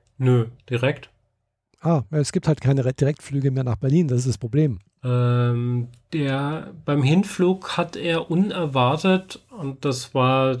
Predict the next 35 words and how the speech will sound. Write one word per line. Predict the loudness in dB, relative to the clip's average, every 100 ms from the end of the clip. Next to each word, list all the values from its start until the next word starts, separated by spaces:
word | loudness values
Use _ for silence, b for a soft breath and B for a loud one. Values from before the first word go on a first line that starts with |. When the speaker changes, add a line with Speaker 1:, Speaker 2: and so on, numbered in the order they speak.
| -8
Speaker 1:
quasi, | -6 0 2 2 2
weil | 0
irgendein | 0 0 0 0
anderer | -2 0 0
Flug | 2 0
ausgefallen | 2 0 0 -4 -2 0 0 0
ist, | -2 -4 B B B B B
ist | -4
er | 0
noch | 2 0 2
mal | 2 2
in, | 0 -2 0 -2 -4
ähm, | -2 0 2 2 4 2 2 0 -6 -12 _ _ _ -20
wie | -8 -4
heißt | -4 -4
das, | -6 -2
Memmingen? | -2 0 2 2 0 -2 _ _ _ _ _ _ _
Speaker 2:
Mhm, | -12 -4
Speaker 1:
Also | -2 0 -2
Speaker 2:
ja. | 0 2
Speaker 1:
München, | 2 2 0 2 0 0 0
München | 0 0 -2 0
West | 0 -2
quasi. | -6 0 0 0 -2 -6 B B
Speaker 2:
Ja, | -2
ja, | 0
Speaker 1:
Ist | 0
er |
Speaker 2:
Memmingen, | 0 2 2
Speaker 1:
da | 2
Speaker 2:
ja. | 2
Speaker 1:
noch | 0
mal | 2 0
runter | 2 0 2 2
und | 2 0